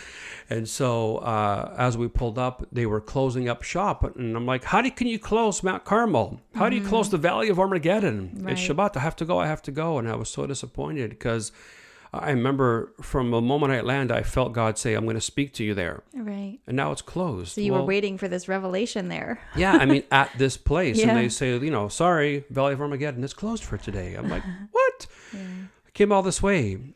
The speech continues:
Speaker 1: And then, I don't know how long it was later, but the guy comes barreling back up the driveway in his car, and he's mad now. And he goes, "You,
Speaker 2: Mm.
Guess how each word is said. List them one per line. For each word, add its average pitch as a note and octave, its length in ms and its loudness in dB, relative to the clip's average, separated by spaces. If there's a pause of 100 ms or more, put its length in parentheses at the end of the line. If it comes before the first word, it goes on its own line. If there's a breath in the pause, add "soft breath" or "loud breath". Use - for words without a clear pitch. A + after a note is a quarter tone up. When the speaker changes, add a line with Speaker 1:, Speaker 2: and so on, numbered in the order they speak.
(160)
Speaker 1:
And B2 160 2
then, D#3 200 2
I E3 120 0
don't F#3+ 120 0
know G2+ 140 2
how A2 180 4
long G#2+ 360 2
it A2 80 0
was A2 220 -2
later, A#2 260 0
but A2 140 -4
the B2+ 100 -6
guy B2 240 0
comes G#2 400 -6
barreling D3 640 0
back B2+ 240 0
up A#2+ 120 -2
the A#2+ 100 -4
driveway A2+ 540 0
in G#2+ 100 -2
his G#2+ 100 -6
car, A2+ 400 -2
and A2+ 120 0
he's A2 140 0
mad C3+ 380 0
now. G2 300 0
And F#2+ 80 -4
he G2+ 80 -4
goes, G#2+ 200 -4
"You, G3+ 280 4
Speaker 2:
Mm. F#2+ 100 -8